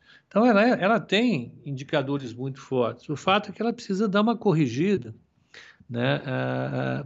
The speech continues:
porque foi uma alta muito forte dela, durante muito, muito tempo. E deixou alguns indicadores meio, é, estressados. Agora ela precisa dar uma, uma, uma, uma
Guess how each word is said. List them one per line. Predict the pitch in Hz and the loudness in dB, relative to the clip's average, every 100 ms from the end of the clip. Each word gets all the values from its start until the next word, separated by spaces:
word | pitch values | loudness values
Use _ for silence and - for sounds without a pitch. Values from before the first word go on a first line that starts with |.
| - | -8
porque | 127 170 | -2 0
foi | 165 165 190 | 2 6 6
uma | 214 233 | 6 6
alta | 165 190 233 | 4 2 0
muito | 226 170 175 - | 0 0 -2 -6
forte | - 160 160 - | -2 -2 -2 -6
dela, | 143 135 120 - _ _ - | -2 -2 -2 -8 _ _ -16
durante | 127 170 | -10 -2
muito, | 156 165 190 180 151 | 4 6 6 4 0
muito | 139 139 | -6 -6
tempo. | - 120 107 110 _ _ _ _ - | -12 -10 -10 -12 _ _ _ _ -12
E | 135 | -4
deixou | 165 165 170 | -4 -2 0
alguns | 156 170 165 | 0 0 0
indicadores | 175 170 175 160 160 147 | -2 0 0 2 -2 -2
meio, | 170 180 170 127 - - _ - _ - | -2 0 0 -2 -8 -20 _ -20 _ -10
é, | 143 160 | -6 -6
estressados. | 196 - 190 185 156 143 131 | -4 0 0 0 0 0 0
Agora | 123 127 | -6 -8
ela | 143 | -8
precisa | - 147 | -6 -8
dar | 120 135 185 | -2 0 0
uma, | 175 123 113 - _ _ _ | -2 -6 -10 -16 _ _ _
uma, | 131 117 117 113 110 - | -16 -12 -10 -10 -12 -12
uma, | 113 110 110 107 104 113 - _ _ _ _ _ _ - _ _ _ _ _ _ | -12 -8 -6 -6 -6 -8 -14 _ _ _ _ _ _ -20 _ _ _ _ _ _
uma | 123 120 110 | -4 -2 -2